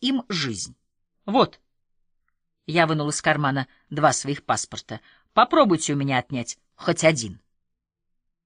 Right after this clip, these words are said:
Я думал, что этот человек, который только что пылал праведным гневом, будет мне возражать.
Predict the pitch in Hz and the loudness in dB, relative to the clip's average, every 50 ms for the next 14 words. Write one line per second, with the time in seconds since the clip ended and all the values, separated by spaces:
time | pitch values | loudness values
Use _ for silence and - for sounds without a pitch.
0 | _ _ _ _ _ _ _ _ _ _ _ _ _ _ _ _ _ _ _ _ | _ _ _ _ _ _ _ _ _ _ _ _ _ _ _ _ _ _ _ _
1 | _ _ - 226 285 311 320 349 330 330 311 - - - 285 269 - - 285 277 | _ _ -2 0 0 2 2 0 0 0 0 -2 -2 -2 -2 -4 -2 -2 -4 -4
2 | - 269 - - - 269 254 254 254 277 277 - - 226 - 233 233 220 - 233 | -4 -6 -6 -4 -2 0 0 0 0 -2 -2 -2 -2 -2 0 -2 -4 -2 -4 -4
3 | 220 - 214 - - - 214 202 - _ - 220 233 220 214 196 165 156 - - | -4 -4 -4 -4 -2 -2 -2 -4 -4 _ -2 0 2 4 4 4 4 2 0 -4
4 | - 175 185 175 160 147 143 143 151 151 151 156 180 247 339 339 226 156 123 123 | -2 0 2 2 2 0 -2 -4 -4 -4 -2 -2 0 0 0 0 0 -2 -4 -4
5 | - - - _ _ - 190 247 370 359 277 - - - 165 208 233 220 175 - | -8 -16 -20 _ _ -6 -2 0 0 0 0 -2 -4 -2 -2 -2 -2 -2 -4 -6
6 | 120 123 107 98 - 104 104 - - - | -6 -6 -6 -4 -6 -8 -8 -10 -12 -14